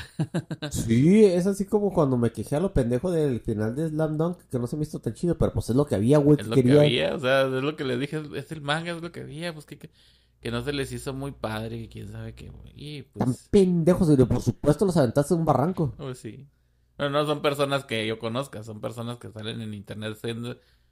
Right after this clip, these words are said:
Speaker 1: siempre cagándola de que no les gusta esto. O sea, es algo, es algo chido, medianamente chido, o algo así que gustó a mucha gente, y ahí viene el güey que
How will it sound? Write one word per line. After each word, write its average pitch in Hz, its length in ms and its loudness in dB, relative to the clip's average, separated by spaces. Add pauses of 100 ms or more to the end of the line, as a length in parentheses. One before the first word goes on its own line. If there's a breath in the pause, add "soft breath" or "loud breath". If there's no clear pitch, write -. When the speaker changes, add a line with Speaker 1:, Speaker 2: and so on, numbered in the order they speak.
(120)
Speaker 1:
siempre 220 380 -12
cagándola 160 480 -6
de 139 160 -4
que 117 120 -8
no 123 140 -8
les 160 160 -8
gusta 156 320 -6
esto. 147 260 -12 (380)
O - 80 -10
sea, 120 140 -4
es 120 60 -6
algo, 220 380 0
es - 120 -10
algo 262 320 -4
chido, 285 500 -6 (480)
medianamente 165 680 -4
chido, 220 320 -8
o - 180 -8
algo 135 240 -4
así 160 240 -6
que 165 240 -4
gustó 123 360 -4
a 135 80 2
mucha 156 240 -8
gente, 165 260 -8
y - 80 -8
ahí 117 60 -4
viene 127 200 -8
el 139 100 -16
güey 131 180 -10
que 131 320 -10